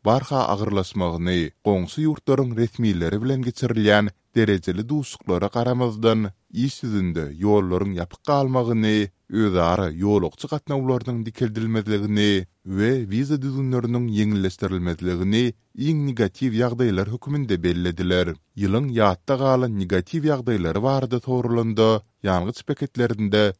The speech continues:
bir näçe günnäp awto ulagyny, ýalňyç guýmak üçin nowbaty dronany, nowbaty bozulmalary netijesinde sürüjileriň biri-biri bilen ýakalaşmagyna saýat bolandygyny gurrun berenler hem boldy.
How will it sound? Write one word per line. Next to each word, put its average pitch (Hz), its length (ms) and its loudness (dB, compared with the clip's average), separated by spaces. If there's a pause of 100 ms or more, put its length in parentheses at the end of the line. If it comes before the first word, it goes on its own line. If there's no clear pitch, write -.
bir 139 160 0
näçe 143 320 -2
günnäp 107 400 0
awto - 320 -6
ulagyny, 104 480 0 (280)
ýalňyç 95 480 0
guýmak 120 360 2
üçin 113 300 -4
nowbaty 110 500 -2
dronany, 104 720 0 (220)
nowbaty 104 560 0
bozulmalary 127 640 2
netijesinde 110 840 0 (160)
sürüjileriň 95 720 0
biri-biri 123 640 -2
bilen 117 240 6 (260)
ýakalaşmagyna 92 1040 0 (120)
saýat 92 440 0
bolandygyny 120 720 0
gurrun 101 320 -2
berenler 127 520 0
hem 90 200 -2
boldy. 92 600 0